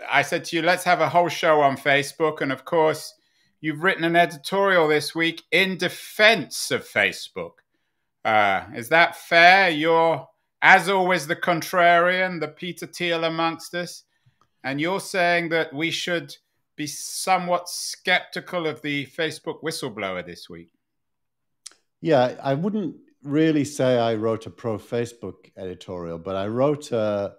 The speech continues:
Speaker 2: um, um, an editorial that tried to understand the narrative that's being ev-, evolved through the whistleblowers', um, interviews and question that narrative framework.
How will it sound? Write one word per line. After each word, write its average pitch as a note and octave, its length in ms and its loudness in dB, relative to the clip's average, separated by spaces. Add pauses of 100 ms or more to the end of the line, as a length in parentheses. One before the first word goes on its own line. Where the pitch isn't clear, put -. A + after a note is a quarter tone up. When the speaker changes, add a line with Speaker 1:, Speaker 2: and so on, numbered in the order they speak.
Speaker 2:
um, F#2+ 500 -8 (500)
um, F#2+ 600 -8 (800)
an A#2+ 140 -6
editorial C#3 640 2
that G#2+ 220 -4
tried A2+ 500 0
to G#2+ 540 -4
understand B2 800 -2
the G#2 80 -4
narrative G#2+ 600 -4
that's G2+ 180 -12
being G2 600 -6
ev-, G2 280 -14
evolved G2+ 640 -4
through G2+ 420 -4
the F#2+ 200 -4
whistleblowers', F#2 1000 -6 (140)
um, F2 400 -6 (640)
interviews E2+ 720 -8 (800)
and G2+ 280 -2
question B2 460 2
that G2 180 -2
narrative F2+ 600 -6
framework. E2+ 720 -6